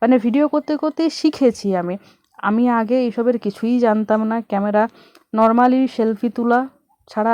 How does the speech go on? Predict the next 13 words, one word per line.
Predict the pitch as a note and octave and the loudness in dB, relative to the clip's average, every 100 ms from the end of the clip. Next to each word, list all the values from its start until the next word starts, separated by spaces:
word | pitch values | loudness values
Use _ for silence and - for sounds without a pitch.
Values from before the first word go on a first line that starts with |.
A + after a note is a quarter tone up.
| A3 | 2
আর | A3 | 0
কোনো | A3 G3+ G#3+ | -2 -4 -4
কিছুই | A3+ A#3+ A#3 | -6 -4 0
জানতাম | G#3 G#3 G#3+ | 0 0 -2
না | G#3+ | -2
ক্যামেরার | G#3 G3+ G3+ G#3 G3+ | -4 -2 0 0 0
বিষয়ে। | G3+ - G#3+ C4 - - _ - | -4 -4 -8 -8 -10 -20 _ -4
কিন্তু | A3+ A3 B3 | -2 2 2
এই | A#3 | 2
বেশ | G#3 A3 A#3+ A3+ | 2 2 2 0
বছরখানেক | G3+ G3+ A#3+ A#3+ A#3+ A#3 A#3 A3+ | -2 -2 0 -2 -2 -4 -2 -2
ধরে | A#3 A#3+ A#3 | 0 2 2
YouTube-এ | A3+ A#3 A3+ | 0 -2 0